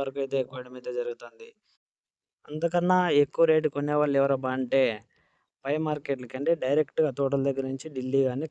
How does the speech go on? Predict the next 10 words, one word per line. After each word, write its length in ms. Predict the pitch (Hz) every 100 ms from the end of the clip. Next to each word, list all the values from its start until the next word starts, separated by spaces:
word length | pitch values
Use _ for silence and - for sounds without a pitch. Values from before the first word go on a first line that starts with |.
| 127
కలకత్తా 400 | 123 131 123 120
కానీ 140 | 123 147
ఇట్లా 140 | 135 -
పై 80 | 127 135
మార్కెట్లకు 500 | 139 - 139 135 131 131
పోయే 160 | 131
వాళ్ళు 160 | 127 123 120
మాత్రమే 300 | 120 123 165
కొద్దిగా 220 | 143 131 123
రేటు 160 | 131